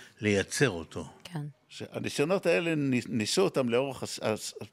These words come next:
Speaker 3: עשרים, שלושים השנה האחרונות לעשות אף של כלב מלאכותי, הם לא צלחו.
Speaker 1: עד
Speaker 3: צריך
Speaker 1: עכשיו.
Speaker 3: להגיד את זה.
Speaker 1: מאה אחוז.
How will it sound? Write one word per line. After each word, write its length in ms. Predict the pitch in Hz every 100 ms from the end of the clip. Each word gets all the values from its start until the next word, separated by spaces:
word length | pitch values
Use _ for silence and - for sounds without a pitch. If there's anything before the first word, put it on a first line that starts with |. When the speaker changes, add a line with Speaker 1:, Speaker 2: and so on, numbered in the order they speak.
| -
Speaker 3:
עשרים, 340 | - - 143 135
שלושים 360 | 113 107 139
השנה 320 | 131 123 117 123
האחרונות 420 | - 120 123 120
לעשות 420 | 101 - 143 - - - - -
אף 280 | 160 - -
של 160 | 117
כלב 220 | 101 139
מלאכותי, 580 | 127 117 - 110 151 165 120
הם 180 | 139 147
לא 260 | 135 131 135
צלחו. 520 | - 127 113 - 92 123
Speaker 1:
עד 140 | 113
Speaker 3:
צריך 120 | 92 113
Speaker 1:
עכשיו. 160 | 110
Speaker 3:
להגיד 320 | 110 98 98 87
את 120 | 69
זה. 120 | 71 - -
Speaker 1:
מאה 100 | 113
אחוז. 80 | 120